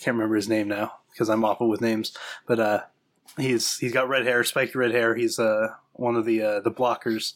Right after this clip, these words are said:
super tall, lanky, and he relies on, like, his, his quirk is that he, uh, relies on instinct to block,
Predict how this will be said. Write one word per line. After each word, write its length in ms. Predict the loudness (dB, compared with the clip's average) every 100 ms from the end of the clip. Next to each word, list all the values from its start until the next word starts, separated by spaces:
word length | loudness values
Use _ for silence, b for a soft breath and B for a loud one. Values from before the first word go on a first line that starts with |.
| b b b b
super 280 | -4 0 0
tall, 280 | 2 2 4
lanky, 440 | 2 0 2 2
and 100 | 2
he 100 | -2
relies 480 | 2 4 4 4 2
on, 480 | 0 0 -2 -4 -10 b b b
like, 100 | -4 0
his, 360 | 0 0 -6 -10 _ _ _
his 140 | -2 -2
quirk 360 | 0 0 2
is 180 | 0 2
that 180 | 0 0
he, 340 | 0 -2 -2 B B B B B B B B B B B -2
uh, 320 | 0 2 2 0 0
relies 300 | 2 2 2
on 160 | 0
instinct 480 | 0 -2 0 0 -2
to 60 | -6
block, 360 | 0 0 -2